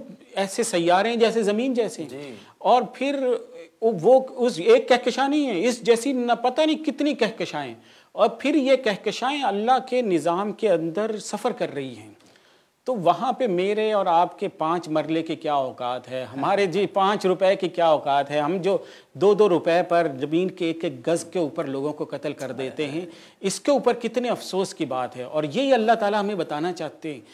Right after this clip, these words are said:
Speaker 1: کہ میں نے اپنے بندوں کے لیے یہ ساری کائنات بنائی ہے، جو اتنی وسعتوں والی کائنات ہے،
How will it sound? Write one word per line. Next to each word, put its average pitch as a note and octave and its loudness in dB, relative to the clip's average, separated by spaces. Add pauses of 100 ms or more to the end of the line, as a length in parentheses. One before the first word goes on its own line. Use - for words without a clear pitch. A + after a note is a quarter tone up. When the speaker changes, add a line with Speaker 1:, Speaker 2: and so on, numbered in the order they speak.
(300)
Speaker 1:
کہ E3+ 0
میں D3+ -2
نے A#3+ -2
اپنے A#3+ 0
بندوں F3+ 4
کے A3+ 2
لیے G#3+ -2
یہ F#3 -2
ساری D#3+ -2
کائنات C3 -8
بنائی A#2 -10
ہے، C3+ -6
جو F3 -2
اتنی A3 -2
وسعتوں F3 -4
والی D3 -2
کائنات D3 -6
ہے، G3+ -6